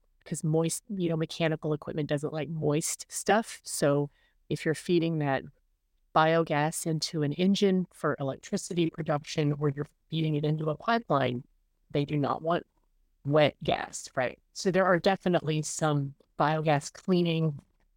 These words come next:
um, that's gonna have to happen regardless. And that's not that much different,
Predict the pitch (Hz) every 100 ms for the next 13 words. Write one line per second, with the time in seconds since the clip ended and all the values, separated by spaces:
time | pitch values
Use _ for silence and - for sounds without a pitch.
0 | _ - 156 139 139 160 147 170 151 143
1 | 143 156 147 143 - 120 143 _ _ _
2 | _ _ _ _ - 170 151 165 151 143
3 | 175 - - - 170 170 165 - 175 165
4 | 165 - _ _ _ _ _ _ _ -
5 | 156 151 170 151 - 156 - 139